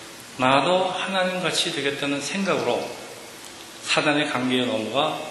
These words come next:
선악과를 먹은 결과입니다. 그런데 오늘도 사람들은 선악과를 먹고 자기 생각대로, 자기 뜻대로 살게 되는데, 이게 뭐 잘못인가 하지만요,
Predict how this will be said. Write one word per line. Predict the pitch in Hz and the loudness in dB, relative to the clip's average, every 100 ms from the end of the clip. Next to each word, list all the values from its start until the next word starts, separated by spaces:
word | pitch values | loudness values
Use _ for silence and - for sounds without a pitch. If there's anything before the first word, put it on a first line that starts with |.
| - | -10
선악과를 | - 156 151 156 151 143 | -4 -2 0 0 0 0
먹은 | 135 127 127 | 0 -4 -6
결과입니다. | - 147 160 120 101 - - - - - - - - - - - - - - - - - | -2 0 2 2 -2 -6 -8 -12 -14 -16 -16 -16 -16 -16 -16 -16 -16 -16 -16 -14 -14 -4
그런데 | 143 165 | 2 6
오늘도 | 156 156 160 165 | 6 6 4 6
사람들은 | 151 147 139 165 147 127 | 8 8 6 4 2 0
선악과를 | - 165 165 208 208 | 2 2 4 4 4
먹고 | 175 - 117 - - - - - - - - - - - | 2 0 -2 -4 -8 -12 -14 -16 -16 -16 -16 -16 -16 0
자기 | 123 127 | 2 2
생각대로, | 127 143 127 - 151 156 - - - - | 0 -2 -2 0 0 2 -2 -8 -10 0
자기 | 131 - - | 0 2 2
뜻대로 | 202 196 185 | 2 4 2
살게 | 160 151 151 - | 4 2 0 -2
되는데, | 131 131 147 - - - - - - - - - - - - - - - - - - - - - - - - - - - - - - | 0 2 2 2 -6 -10 -14 -14 -16 -16 -16 -16 -16 -16 -16 -16 -16 -16 -16 -16 -16 -16 -16 -16 -16 -16 -18 -18 -18 -16 -14 -14 -6
이게 | 143 180 | -2 0
뭐 | 196 196 | 0 2
잘못인가 | - 143 147 147 135 | 2 4 4 4 2
하지만요, | 117 117 117 151 123 | 2 -2 -2 0 -2